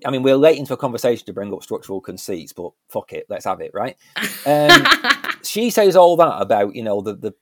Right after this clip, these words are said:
Speaker 1: the object isn't meaningful at all, it's the words, right? In the very next chapter, Roach says that, quote, "Laura was in love with the very pages,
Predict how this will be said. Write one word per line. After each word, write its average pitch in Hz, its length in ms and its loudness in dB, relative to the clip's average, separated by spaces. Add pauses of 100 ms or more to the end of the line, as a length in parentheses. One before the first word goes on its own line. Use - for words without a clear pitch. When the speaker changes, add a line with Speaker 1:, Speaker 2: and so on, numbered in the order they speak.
Speaker 1:
the 117 140 -10 (260)
object 123 320 -4
isn't 113 240 -10
meaningful 110 400 -8
at - 60 -4
all, 104 200 -2
it's - 140 -10
the 101 80 -10
words, 95 480 -6
right? 92 240 -12 (320)
In 135 100 -4
the 139 120 -2
very 180 540 -6
next 170 460 -10
chapter, - 680 -16 (380)
Roach - 720 -4 (360)
says - 800 -8 (260)
that, 107 240 -2 (400)
quote, 104 360 0
"Laura 110 760 0
was 107 180 -10
in 107 120 -8
love 107 520 -6
with 101 120 -12
the 101 60 -14
very 95 240 -6
pages, - 560 -10